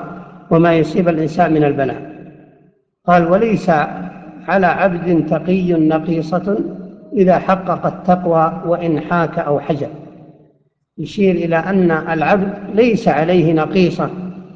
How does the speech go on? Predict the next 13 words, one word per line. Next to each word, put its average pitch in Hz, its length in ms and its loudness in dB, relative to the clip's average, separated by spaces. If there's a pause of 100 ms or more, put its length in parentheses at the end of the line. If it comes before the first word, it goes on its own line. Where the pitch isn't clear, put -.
(720)
إذا 165 200 4
ما 160 100 4
اتقى 165 340 -2
الله 151 140 2
عز 139 320 -2
وجل، 131 280 -4 (1200)
إذا 156 200 0
ما 165 100 0
اتقى 170 360 0
الله 180 320 4
ليس 214 280 4
عليه 170 320 2
نقيصة، 156 500 0